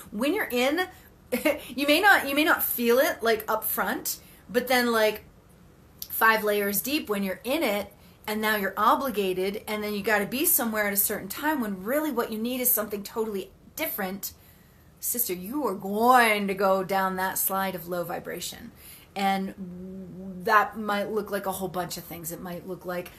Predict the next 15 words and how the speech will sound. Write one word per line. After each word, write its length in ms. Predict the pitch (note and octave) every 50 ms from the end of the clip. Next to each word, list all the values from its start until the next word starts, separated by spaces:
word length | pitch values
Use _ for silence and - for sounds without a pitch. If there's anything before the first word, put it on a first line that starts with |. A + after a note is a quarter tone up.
| - - -
self-beat 680 | - - - G#3 G3 F#3+ F#3 F3+ - G#3+ G#3 G3+ G3 G3
up, 340 | F3+ F3 E3+ E3+ E3+ - - -
or, 460 | F#3+ F#3 F#3 F#3 F#3 F#3 F3+ F3+ - - - - - - - -
um, 220 | - F3+ F#3 F#3 F3+
embarrassment, 1040 | - G#3 G3 - A3+ G#3+ G#3+ G#3+ G3+ G3 F#3+ G3 - - F#3 F3+ F3+ F3 E3 D3+ -
or 320 | - F#3+ F3+ F3+ F3+ F3 F3
shame, 800 | - - - - B3 A#3 A#3 A3 A3 G#3 G3 G3 F#3+ F#3 F#3 - -
or, 460 | - G3 G3 G3 G3 G3 G3 F#3+ F#3+ - - - - - - - - -
oh, 240 | - A3+ A#3 A3+ G#3+
so 420 | G3 - - - - C4 C4+ C#4+ D#4
many 220 | D#4+ D#4 C#4 A#3
other 200 | G#3 A3 A3 G#3+
low 180 | G3+ F#3+ F#3+ G3+
vibration 680 | G#3+ A3+ A3 F#3+ F#3+ F#3 F#3+ G3 - G3+ G3 G3+ G3+
emotions 1120 | - G#3+ G#3 G3+ G#3 A3 C#4 G4 G4+ - - F#3+ E3+ E3 E3+ F#3+ A#3 D4+ - - - -